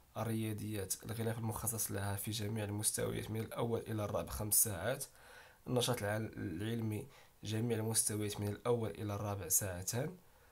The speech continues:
القطب الثالث هو قطب التنشئة الاجتماعية والتفتح، يضم التربية الإسلامية، الاجتماعيات، التربية الفنية والتربية البدنية. بالنسبة للتربية الإسلامية، جميع المستويات من الأول إلى الرابع ثلاث ساعات بكل مستوى،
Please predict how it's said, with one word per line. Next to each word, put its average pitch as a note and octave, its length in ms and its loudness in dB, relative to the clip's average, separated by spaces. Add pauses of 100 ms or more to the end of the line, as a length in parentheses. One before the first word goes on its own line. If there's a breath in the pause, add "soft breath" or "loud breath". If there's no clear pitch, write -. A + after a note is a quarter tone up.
(200 loud breath)
القطب - 300 0
الثالث - 360 -4
هو D3 40 -2
قطب B2+ 280 -2
التنشئة - 480 0
الاجتماعية B2 640 0
والتفتح، A#2+ 800 -4 (120)
يضم A2+ 260 2
التربية A2+ 400 -2
الإسلامية، G#2+ 640 0 (560 loud breath)
الاجتماعيات، A#2 920 2
التربية A#2+ 440 -2
الفنية A2+ 640 0
والتربية B2 480 0
البدنية. A2+ 600 0 (800 loud breath)
بالنسبة C3 360 4
للتربية B2 380 0
الإسلامية، A#2+ 540 4 (140)
جميع B2 340 4
المستويات A2+ 920 2
من A2 180 0
الأول A#2+ 340 0
إلى G#2+ 240 -2
الرابع G2+ 300 -2
ثلاث G#2 320 -2
ساعات F#2 440 2
بكل - 220 -6
مستوى، G2 580 -2